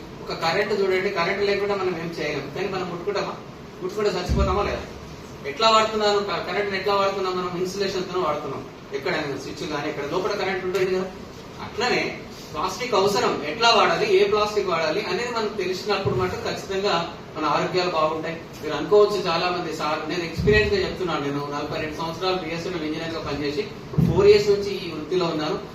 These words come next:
నేను అరవై నాలుగు సంవత్సరాలు ఈ రోజు కూడా యాక్టివ్ ఉన్నాం." అంటే మన చిన్నతనంలో ప్లాస్టిక్ లేదు, హోటల్స్ లేవు. ఇప్పుడు మీకు తెలుసు అప్పుడు ఏం-, ఎప్పుడైతే బస్ సిస్టమ్ వచ్చిన తర్వాత ప్లాస్టిక్ వచ్చేసింది. అప్పుడు ఏంటంటే స్టీళ్ళల్లో తినేవాళ్ళు. మీకు చాలా మంది తెలిసే లేదు, మీ తాత వాళ్ళని అడగండి.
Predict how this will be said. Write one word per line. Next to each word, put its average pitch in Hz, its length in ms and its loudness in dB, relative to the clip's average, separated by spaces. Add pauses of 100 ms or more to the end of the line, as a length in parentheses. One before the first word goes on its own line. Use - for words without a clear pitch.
(120)
నేను 156 140 -4
అరవై 156 220 0
నాలుగు 170 260 -2
సంవత్సరాలు 170 480 0
ఈ 185 60 6
రోజు 202 180 6
కూడా 202 140 4
యాక్టివ్ - 300 -2
ఉన్నాం." 156 160 -2
అంటే 170 440 -2 (180)
మన 170 380 -6
చిన్నతనంలో 208 440 2
ప్లాస్టిక్ 202 500 4
లేదు, 170 360 2 (760)
హోటల్స్ 202 380 4
లేవు. 180 220 2 (540)
ఇప్పుడు 151 160 -6
మీకు 170 200 -2
తెలుసు 208 240 4
అప్పుడు 185 180 2
ఏం-, 202 220 2
ఎప్పుడైతే 220 520 0
బస్ - 180 2
సిస్టమ్ 208 260 2
వచ్చిన 196 300 2
తర్వాత 196 360 0
ప్లాస్టిక్ 180 340 0
వచ్చేసింది. - 420 -6
అప్పుడు 160 180 -6
ఏంటంటే 196 280 -4
స్టీళ్ళల్లో 214 500 0
తినేవాళ్ళు. 175 420 0
మీకు - 240 -8
చాలా 190 200 2
మంది 208 180 0
తెలిసే 196 300 -2
లేదు, 190 160 0
మీ 165 120 -6
తాత 165 280 -2
వాళ్ళని 170 300 -2
అడగండి. 160 400 -4